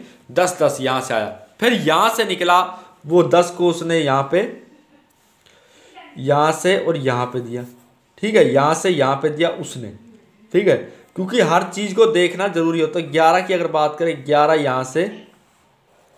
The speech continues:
यहाँ पे, हमें देखना क्या है, तिरासी, छत्तीस, छियालीस, चौवालीस, चौवालीस तो भाई नहीं है यहाँ पर,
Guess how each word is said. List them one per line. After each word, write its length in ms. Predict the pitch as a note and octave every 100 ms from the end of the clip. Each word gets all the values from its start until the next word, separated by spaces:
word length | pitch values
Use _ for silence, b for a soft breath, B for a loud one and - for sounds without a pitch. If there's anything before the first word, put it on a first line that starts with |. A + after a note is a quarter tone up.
| _ _ _ _ _ _ _ -
यहाँ 320 | A#2+ A2 A2
पे, 180 | A2+ A2+ B B B -
हमें 340 | F3 G3+ C4+
देखना 340 | C4 B3 A#3+ B3
क्या 160 | A3+ G#3+
है, 140 | A3 G#3+
तिरासी, 460 | G#3 G3+ G3+ A3 A3
छत्तीस, 480 | - F3 - G#3 -
छियालीस, 380 | D3+ E3+ E3+
चौवालीस, 320 | D3 B2+ A#2+ G#2 B B B
चौवालीस 540 | - G3+ G3+ G#3 G#3+ A3
तो 80 | G#3
भाई 220 | G3+ G#3+ - - -
नहीं 320 | C#3+ C3+ D3
है 120 | C3+ A#2+
यहाँ 160 | G#2
पर, 140 | -